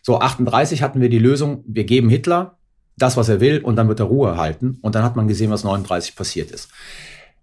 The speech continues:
Das ist ein Trauma der britischen Gesellschaft, das ist ein Trauma bei vielen, die sich, äh, dagegen wehren, jetzt sozusagen Putin Zugeständnisse zu machen. Aber in der britischen Gesellschaft und in, im britischen Staat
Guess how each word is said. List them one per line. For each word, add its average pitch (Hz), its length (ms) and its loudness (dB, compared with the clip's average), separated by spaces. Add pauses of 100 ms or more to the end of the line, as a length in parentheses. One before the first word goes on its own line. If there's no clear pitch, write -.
(120)
Das 143 180 2
ist 208 140 -2
ein 185 60 -4
Trauma 156 320 2
der 143 100 4
britischen 120 380 -2
Gesellschaft, 117 440 -4
das 156 160 -8
ist 120 160 -8
ein - 20 -20 (120)
Trauma 120 320 2
bei 104 160 -2
vielen, 147 640 -2 (260)
die 117 400 2
sich, 117 400 -4
äh, 107 280 0
dagegen 113 440 0
wehren, 123 320 2
jetzt 120 360 -4
sozusagen 110 440 -2
Putin 127 300 -4
Zugeständnisse 113 680 -4
zu - 100 -10
machen. 92 360 -6 (600)
Aber 143 340 2
in 139 80 0
der 131 60 4
britischen 147 400 -2
Gesellschaft 123 460 0
und 127 180 -4
in, 127 160 0
im 113 240 -2
britischen 120 360 -6
Staat 123 400 0